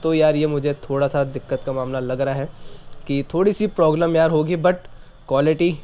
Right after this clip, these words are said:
अभी quality भी मैं आपको check कराऊंगा इसकी। तो मैं सबसे पहले इसमें battery लगा देता हूँ, Memory card में अभी नहीं लगा रहा, Memory card मैं बाद में लगाऊंगा इसके अंदर।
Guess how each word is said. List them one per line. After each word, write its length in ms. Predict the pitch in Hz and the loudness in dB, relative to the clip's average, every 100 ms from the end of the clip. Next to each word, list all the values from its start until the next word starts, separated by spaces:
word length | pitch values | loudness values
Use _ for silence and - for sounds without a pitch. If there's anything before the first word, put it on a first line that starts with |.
| - | -12
अभी 200 | 127 139 | -8 -6
quality 380 | 135 135 139 143 | -4 -2 0 0
भी 100 | 147 | 0
मैं 120 | 151 | 0
आपको 240 | 147 139 147 | 0 0 -4
check 300 | - 147 143 | -2 -4 0
कराऊंगा 320 | 135 135 147 | 0 0 -2
इसकी। 220 | 143 160 | -2 -6
तो 120 | 151 | -4
मैं 100 | 151 | -4
सबसे 260 | 147 127 139 | -4 -6 -6
पहले 200 | 139 139 | -4 -4
इसमें 240 | 135 143 | -4 -6
battery 300 | 131 127 135 | -4 -4 -2
लगा 180 | 147 135 | -2 -2
देता 160 | 127 143 | -2 -4
हूँ, 80 | |
Memory 320 | 151 135 135 139 | -4 -4 -2 -2
card 140 | 139 | -2
में 120 | 139 | -2
अभी 100 | 135 | -4
नहीं 200 | 135 139 | -4 -2
लगा 200 | 147 123 | -2 -4
रहा, 140 | 123 - - - - - - - | -6 -8 -12 -16 -16 -16 -14 -8
Memory 280 | 135 139 139 | -4 -2 -2
card 160 | 139 131 | -2 -2
मैं 180 | 135 | -4
बाद 180 | 135 120 | -4 -6
में 120 | 135 | -4
लगाऊंगा 300 | 135 120 120 | -6 -6 -6
इसके 200 | 127 - | -8 -8
अंदर। 220 | 127 123 | -10 -10